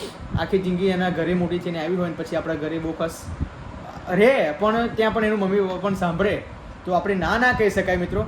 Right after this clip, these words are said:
આપણી ફરજ પ્રમાણે એને મોકલવી પડે અને ત્યાં રહેવા જવાની પરમિશન પણ આપવી પડે. જો કે પરમિશન જેવું કોઈ હા-, હોય નહીં, ફરજ છે એની ત્યાં જવાની. તો કંઈ નહીં, પાંચ દિવસ તમારે મને ફૂલ સપોર્ટ આપવાનો છે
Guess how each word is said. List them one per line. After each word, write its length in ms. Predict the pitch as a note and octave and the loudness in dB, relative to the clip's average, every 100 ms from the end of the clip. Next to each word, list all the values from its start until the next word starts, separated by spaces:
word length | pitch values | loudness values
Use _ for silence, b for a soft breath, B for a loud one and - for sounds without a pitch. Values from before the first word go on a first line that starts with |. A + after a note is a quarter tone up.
| - - - - | -2 -6 -6 -4
આપણી 240 | F3 A3 | 0 0
ફરજ 320 | A3+ G3+ G3+ | 2 2 2
પ્રમાણે 340 | - G3 G3 F#3+ | 0 0 2 2
એને 160 | F3+ | 0
મોકલવી 360 | F#3 E3 G3 G#3 | -2 -2 0 0
પડે 240 | F#3+ F#3+ | 0 -4
અને 380 | A3 - D#3+ E3 | -4 -8 -8 -8
ત્યાં 220 | D#3+ E3 | -6 -4
રહેવા 260 | D#3 D3+ D#3+ | -2 0 0
જવાની 320 | D3+ D#3 D#3 | 0 -4 -4
પરમિશન 420 | D3+ C#3+ D3+ E3+ | -6 -10 -8 -10
પણ 140 | D#3 D3 | -8 -8
આપવી 200 | C#3 F3+ | -6 -8
પડે. 260 | - C#3+ - - - - F3+ | -6 -6 -6 -10 -14 -12 -4
જો 60 | |
કે 80 | F#3+ | -2
પરમિશન 460 | G3+ G3 G3+ G3+ G#3 | 2 2 2 0 0
જેવું 200 | G#3+ G3+ | 0 2
કોઈ 120 | G#3+ | 0
હા-, 260 | F3 D#3+ D#3+ | 0 -2 -2
હોય 300 | D#3 G3+ A3 | 2 2 2
નહીં, 200 | G3 A#3 - - B B B - G3 | 0 -4 -10 -14 B B B -4 4
ફરજ 260 | G#3+ B3+ | 6 6
છે 140 | B3+ A3 | 4 4
એની 120 | G#3 | 4
ત્યાં 160 | G#3 | 2
જવાની. 340 | F3+ F3+ F3+ G3 G#3 - - - - - | 4 4 4 2 -6 -16 -18 -18 -16 -6
તો 120 | F#3+ G3 G3+ G3+ G3+ G3+ - | 0 2 4 4 2 -2 2
કંઈ 160 | B3+ | 2
નહીં, 220 | B3+ C4 B3+ | 2 0 0
પાંચ 220 | A3 A3+ | 0 0
દિવસ 220 | A3+ A3 | 0 0
તમારે 260 | A3+ G#3+ G#3+ | 0 0 0
મને 160 | G#3+ | -2
ફૂલ 280 | G#3 - A#3 | -2 0 0
સપોર્ટ 340 | A3+ F#3+ G#3 | 0 -2 0
આપવાનો 320 | G#3 F#3 G3+ G3 | 0 0 -2 -2
છે 180 | G3+ | -4